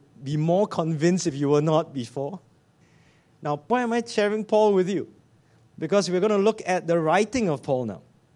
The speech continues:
Ephesians chapter two, verses one to ten. You go back and you read this. I like the very, very first,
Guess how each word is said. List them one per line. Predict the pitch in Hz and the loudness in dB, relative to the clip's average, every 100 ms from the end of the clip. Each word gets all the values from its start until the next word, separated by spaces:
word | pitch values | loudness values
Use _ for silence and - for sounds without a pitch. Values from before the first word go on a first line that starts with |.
| _ _ _ _ _ - | _ _ _ _ _ -4
Ephesians | 180 175 240 254 - 262 262 - - - | -4 -2 0 0 0 -2 -2 -4 -6 -10
chapter | - 202 185 - 220 | -8 -6 -4 -4 -4
two, | - 247 202 143 175 214 - _ | -4 0 2 2 -2 -4 -14 _
verses | 156 185 208 190 | -4 -2 -4 -2
one | 214 | -2
to | 214 | -2
ten. | 214 220 104 - | -4 -4 -6 -10
You | 151 | -8
go | 139 190 | -2 0
back | 226 240 226 | 0 0 0
and | |
you | 202 | -2
read | 196 196 | -4 -6
this. | 147 101 - | -8 -10 -8
I | 160 | -4
like | 202 175 | -4 -4
the | 160 | -6
very, | 147 190 | 0 0
very | 180 185 | 0 -4
first, | 185 196 190 - | -4 -2 -2 -4